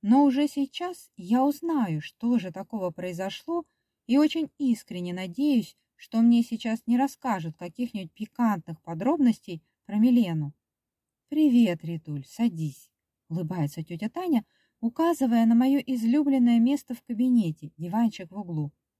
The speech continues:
«Кофе будешь?» «Буду», отвечаю с осторожностью, по которой бы мать Орловского поняла, насколько я сейчас напряжена. «Но надеюсь, что позвали вы меня не только за этим?»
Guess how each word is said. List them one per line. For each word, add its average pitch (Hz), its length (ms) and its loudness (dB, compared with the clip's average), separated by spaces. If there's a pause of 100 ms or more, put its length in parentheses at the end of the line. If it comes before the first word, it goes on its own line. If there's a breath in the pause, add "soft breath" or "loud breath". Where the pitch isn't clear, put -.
(140)
«Кофе 165 420 -4
будешь?» 233 520 -2 (720)
«Буду», 233 640 2 (460)
отвечаю 170 540 -8
с - 100 -14
осторожностью, 208 840 -4 (360)
по 226 100 -6
которой 330 400 0
бы 285 140 2
мать 285 260 2
Орловского 277 520 -2
поняла, 285 540 0
насколько 196 480 -8
я 180 100 -8
сейчас 185 380 -12
напряжена. 190 680 -4 (760)
«Но 226 380 4
надеюсь, 254 500 2
что - 200 -12
позвали 247 500 2
вы 214 140 -2
меня 226 400 2
не 220 160 0
только 320 380 -6
за 269 120 0
этим?» 214 520 0